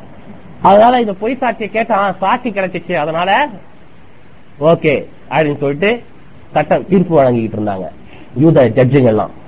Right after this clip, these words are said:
ஆலிம் சாட்சிகள். அதைத்தான் ஆண்டவன் சொல்றான், அவர்கள் பொய்யை கேட்கக்கூடியவர்களாக இருந்தார்கள், பொய்களை, பொய் சாட்சிகளை எல்லாம். அதற்கடுத்து இன்னொரு இடத்திலே சொல்லுகிறான், இன்னும் குர்ஆன்ல சூரத்து ஜுமரிலே, "இன்னல்லாஹ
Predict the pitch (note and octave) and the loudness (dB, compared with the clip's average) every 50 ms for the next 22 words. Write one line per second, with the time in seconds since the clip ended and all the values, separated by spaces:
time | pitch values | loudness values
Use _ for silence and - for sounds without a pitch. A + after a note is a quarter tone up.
0 | - - - - - - - - - A#2+ B2+ B2 A#2 - - - - G#2 F#2+ F#2 | -20 -20 -20 -20 -20 -20 -14 -2 2 4 4 4 4 4 2 2 0 0 -4 -6
1 | - - - - - - - - - - - - - A2+ D3 G3+ G3+ - A#3 G#3 | -8 -12 -18 -20 -20 -20 -20 -20 -20 -20 -20 -4 0 2 4 4 4 4 2 2
2 | F#3+ F#3+ F#3+ F#3 F3 - - E3 D#3+ F#3 G#3+ A3 G3 F3+ F3 D#3 D#3+ D3+ - - | 2 2 0 0 -2 -2 -4 -4 -2 0 0 2 2 2 2 0 0 -4 -2 -2
3 | D#3 F#3 G3 A#3 B3+ G3+ - - G3+ A3+ A3+ - A#3+ - A3 A3+ G3+ G3 F#3 F#3 | -2 -2 0 0 -2 -2 0 0 0 2 2 0 -2 -2 0 0 2 2 2 2
4 | E3 D#3+ D#3 D3+ C#3+ C3+ B2+ B2 A2+ G#2 G2 F#2 F#2+ - D#3 E3+ F3+ F3+ E3 B2+ | 2 2 2 0 0 0 0 0 0 0 -2 -6 -2 0 0 2 2 2 2 0
5 | - - - - - - - - - - - - - - - - - - - - | -2 -6 -12 -18 -20 -20 -20 -20 -20 -20 -20 -20 -20 -20 -20 -20 -20 -20 -20 -20
6 | - - - - D3+ E3 F3+ F3+ E3+ D3 C3+ C#3 B2+ B2 A#2 A2 G2+ D#2 - - | -18 -16 -2 2 4 6 6 6 4 4 4 2 2 2 4 2 2 -2 -4 -8
7 | - - - - - - - - - - - - - - - - - - - - | -14 -20 -20 -20 -20 -20 -20 -20 -20 -20 -20 -20 -20 -20 -20 -20 -20 -20 -20 -20
8 | - - - - D#3 F3 G#3 G3 G3+ A3 A#3+ A3+ - A#3+ G#3+ G#3+ B3 A3 - - | -20 -16 -4 0 2 4 4 2 0 -2 -4 -2 0 2 4 4 4 2 -2 -10
9 | - - - - - - - - - - - - - - - - - - - - | -18 -20 -20 -20 -20 -20 -20 -20 -20 -20 -20 -20 -20 -20 -20 -20 -20 -20 -20 -20
10 | - - - - - - D#3+ F3+ A#3 A#3+ A3+ G#3+ A#3+ B3+ - B3 A#3+ A3+ A#3 A#3 | -20 -20 -20 -20 -8 -2 2 4 6 6 6 6 6 4 4 2 0 2 2 2
11 | G#3 G3+ G3 F#3 E3+ D#3+ G#3 A3 D#3 F3 F#3+ F#3+ - - E3+ G3 G3 G3 F#3 D#3+ | 4 4 4 6 4 4 2 2 0 0 0 0 0 0 2 2 4 4 4 2
12 | D#3 - - F3 E3+ - D#3+ C#3 C#3 E3 F#3 F#3 E3 D#3 D3+ E3 G#3+ - - - | 0 0 0 0 2 2 0 0 2 4 4 4 4 4 4 2 0 -2 -8 -18
13 | - - - - - - - F3 F3+ A3 B3 C#4 D4+ C4+ B3 A#3 A#3 A#3+ A#3 | -20 -20 -20 -20 -20 -6 0 4 6 8 8 8 8 6 6 4 4 4 2